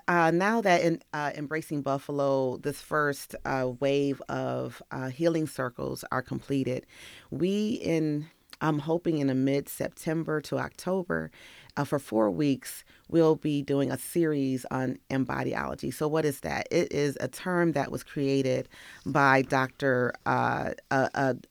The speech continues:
a African-American dancer and educator, uh, Doctor Ama Ray.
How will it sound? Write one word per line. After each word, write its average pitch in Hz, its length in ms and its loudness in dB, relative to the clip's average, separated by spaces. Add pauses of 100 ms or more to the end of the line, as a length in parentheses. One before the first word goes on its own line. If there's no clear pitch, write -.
a - 340 -2
African-American 139 1080 0 (220)
dancer 147 840 4 (120)
and 131 380 0
educator, 139 840 0 (380)
uh, 127 140 2
Doctor 131 600 2
Ama 131 640 2 (120)
Ray. 131 540 -2